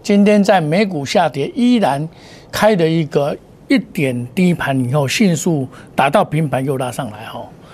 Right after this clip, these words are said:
这个基本上你只要站稳了五日线，这个行情就不能看淡，因为前几天被打下来嘛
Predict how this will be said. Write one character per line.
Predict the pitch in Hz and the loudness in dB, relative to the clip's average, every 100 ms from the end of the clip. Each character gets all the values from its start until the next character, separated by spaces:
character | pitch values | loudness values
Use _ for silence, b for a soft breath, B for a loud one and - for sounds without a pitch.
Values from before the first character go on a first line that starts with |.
| B B B | B B B
这 | - 415 | 0 2
个 | 349 240 220 190 - - 381 453 - - | 4 4 4 0 -6 -18 -20 -20 -20 -4
基 | - 330 | 0 0
本 | 202 143 | 0 0
上 | 233 165 | 0 2
你 | 190 | 0
只 | 165 | 0
要 | 147 | -2
站 | - 233 170 | 0 0 2
稳 | 139 | -2
了 | 139 | -6
五 | - 131 | -6 -6
日 | 143 170 | -2 0
线， | 139 175 - - B B B B - - | 0 0 -2 -10 B B B B -20 -4
这 | 294 | 0
个 | 226 | 0
行 | - 165 | 0 -2
情 | 170 147 139 | -2 -4 -2
就 | 156 | -2
不 | - | -2
能 | 135 127 | -4 -6
看 | - 131 117 | -8 -8 -6
淡， | 151 127 - - B B B B B B | -6 -6 -12 -20 B B B B B B
因 | 285 | 0
为 | 330 311 196 - B B - | 2 2 0 -8 B B -14
前 | - 311 | -2 2
几 | 285 | 4
天 | 202 277 | 4 4
被 | 311 208 | 2 2
打 | - 147 | 0 0
下 | 226 180 | 0 0
来 | 113 | -2
嘛 | 123 101 | -8 -14